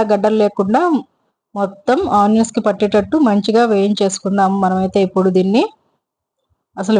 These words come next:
వేయించుతుంటే ఎంత మంచి అరోమా అయితే రిలీజ్ అవుతుందంటే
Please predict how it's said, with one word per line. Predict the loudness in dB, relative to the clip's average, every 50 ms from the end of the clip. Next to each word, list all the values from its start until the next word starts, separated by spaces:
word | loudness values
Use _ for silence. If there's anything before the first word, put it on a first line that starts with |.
| 4 4
వేయించుతుంటే | 4 4 4 2 2 2 0 0 2 2 2 4 4 2
ఎంత | 0 0 -4 -2 0 0 0 0
మంచి | 0 0 0 0 2 2 2
అరోమా | 2 2 2 2 2 2 2 2 0
అయితే | 0 0 0 0 0 0 0
రిలీజ్ | 0 -2 0 0 0
అవుతుందంటే | -2 -2 -2 -4 -2 -2 -2 -2 -2 -2 -2